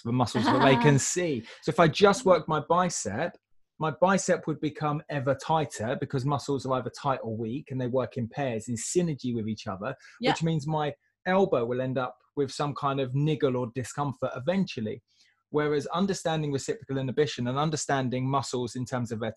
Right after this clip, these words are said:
Speaker 1: tight and weak tension and length nature
Speaker 2: Yes.
Speaker 1: understands the, the, the, the, the pull across that joint and whether or not that joint will experience discomfort.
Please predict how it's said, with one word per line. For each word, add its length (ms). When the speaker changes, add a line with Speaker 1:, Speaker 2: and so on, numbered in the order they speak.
Speaker 1:
tight 200
and 160
weak 300
tension 460
and 160
length 320
nature 760
Speaker 2:
Yes. 400
Speaker 1:
understands 640
the, 120
the, 260
the, 340
the, 460
the 120
pull 280
across 380
that 200
joint 260
and 120
whether 260
or 100
not 160
that 180
joint 240
will 160
experience 540
discomfort. 580